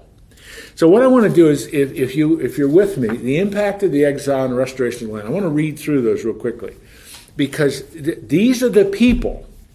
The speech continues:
These are the people that come back. This is their mindset. And, you know, we're gonna be getting close to about four hundred years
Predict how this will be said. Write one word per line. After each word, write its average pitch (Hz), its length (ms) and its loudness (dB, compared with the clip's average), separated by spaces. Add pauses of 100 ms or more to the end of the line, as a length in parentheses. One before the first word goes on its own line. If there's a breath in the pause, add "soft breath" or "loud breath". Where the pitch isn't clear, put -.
(720 soft breath)
These 196 260 -2
are 247 40 -2
the 220 120 2
people 196 360 2
that 147 140 0
come 143 140 -4
back. 131 320 -4
This 180 220 -2
is 233 180 -6
their 185 140 -2
mindset. 156 920 -4 (640 soft breath)
And, 127 300 -2
you 139 140 -2
know, 131 40 0
we're 131 140 4
gonna 170 220 0
be 190 100 -4
getting 147 300 0
close 175 360 0
to 127 180 0
about 113 340 -4
four 190 480 4
hundred 170 560 -4
years 117 560 -2